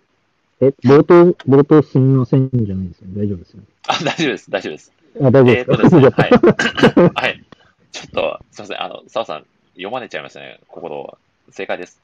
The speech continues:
Speaker 1: え？
Speaker 2: はい。えー、いきますね。えー、ラジオネーム、
Speaker 1: それが心配だったんだな。
Speaker 2: あ、
Speaker 1: はい。
Speaker 2: えっとですね。いや、でもこれかなり、さすがの構成力なんで、
Speaker 1: はい。
Speaker 2: 全然違和感なく、
Speaker 1: お。
Speaker 2: あの、すいませんが入ってきますので、
Speaker 1: はい。
Speaker 2: ぜ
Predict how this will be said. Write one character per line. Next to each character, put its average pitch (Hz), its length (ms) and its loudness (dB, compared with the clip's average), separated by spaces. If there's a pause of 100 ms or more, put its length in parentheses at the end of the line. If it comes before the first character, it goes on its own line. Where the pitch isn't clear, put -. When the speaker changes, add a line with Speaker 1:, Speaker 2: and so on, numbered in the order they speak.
Speaker 1:
え？ 135 120 0 (680)
Speaker 2:
は 175 120 4
い。 - 200 -8
え 95 500 -10
ー、 - 40 -20
い - 20 -20
き - 60 -16
ま 104 80 -10
す - 100 -16
ね。 - 200 -14
え 92 160 -10
ー、 - 40 -10
ラ 117 120 -4
ジ 147 120 -14
オ 180 100 -8
ネ 117 100 0
ー 123 40 2
ム、 123 80 0
Speaker 1:
そ - 120 -4
れ 131 40 2
が 120 80 -2
心 120 100 -2
配 120 60 2
だ 113 80 0
っ - 20 -10
た - 140 -12
ん 87 100 -12
だ 85 80 -18
な。 90 300 -20
Speaker 2:
あ、 - 80 -12
Speaker 1:
は - 520 -18
い。 - 20 -12
Speaker 2:
え - 20 -12
っ - 40 -18
と - 160 -18
で 160 80 -18
す - 120 -20
ね。 - 80 -20 (260)
い - 40 -12
や、 - 140 -10
で 220 60 -20
も - 60 -18
こ - 80 4
れ - 80 -4
か 330 120 0
な 156 100 -4
り、 82 200 -16 (460)
さ - 140 -20
す - 120 -20
が 127 80 -10
の 123 160 -14 (300)
構 120 180 -16
成 110 140 -12
力 87 160 -16
な 76 80 -20
ん 73 80 -20
で、 71 60 -20
Speaker 1:
は 73 60 -18
い。 71 40 -20
Speaker 2:
全 95 140 -20
然 98 100 -18
違 98 80 -14
和 - 80 -8
感 76 160 -16
な 71 100 -18
く、 - 100 -10
Speaker 1:
お。 - 300 -8
Speaker 2:
あ 80 60 -18
の、 73 80 -20
す - 100 -12
い 92 60 -10
ま 85 80 -14
せ 90 100 -16
ん 78 40 -16
が 73 60 -14
入 92 100 -12
っ - 40 -20
て 98 80 -16
き 95 60 -10
ま 80 100 -12
す - 80 -20
の 69 80 -20
で、 69 80 -20
Speaker 1:
は - 60 -18
い。 - 40 -20 (220)
Speaker 2:
ぜ 90 100 -14